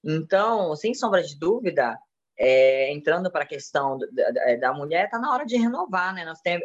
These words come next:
devemos ocupar o espaço, sem sombra de dúvida, que é nosso. Nós somos cinquenta e quatro por cento da população hoje, né? Eleitora, subiu o índice, né?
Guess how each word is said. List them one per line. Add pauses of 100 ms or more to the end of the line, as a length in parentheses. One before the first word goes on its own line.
(120)
devemos
ocupar (360)
o
espaço,
sem
sombra
de
dúvida,
que
é
nosso. (440)
Nós
somos
cinquenta
e
quatro
por
cento
da
população
hoje,
né? (420)
Eleitora, (220)
subiu
o
índice,
né?